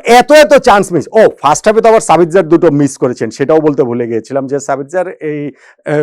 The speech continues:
বরুসিয়া ডর্টমুন্ডের যে মিডফিল্ডার, তিনিও একেবারে one on one পেয়েও হচ্ছে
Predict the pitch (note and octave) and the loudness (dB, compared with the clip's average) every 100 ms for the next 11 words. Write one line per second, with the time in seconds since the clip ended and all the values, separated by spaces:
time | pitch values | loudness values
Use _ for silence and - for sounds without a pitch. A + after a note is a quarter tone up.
0 | E3 C#3 D#3+ - E3 D3 D3+ D#3 D#3+ D#3+ | -2 0 0 0 0 0 -2 -4 -4 -2
1 | C#3 C#3+ C#3+ - E3+ G#3 G3+ _ _ G3+ | -4 -4 -6 -4 -4 -4 -4 _ _ 0
2 | A3+ B3+ A#3+ G#3 G#3+ F#3+ F#3+ D3+ E3 E3 | 2 4 4 2 2 2 2 2 2 2
3 | E3 D#3 D3+ C3+ E3+ E3+ G3+ D#3+ D3+ | 0 0 -2 -2 -2 2 2 0 -4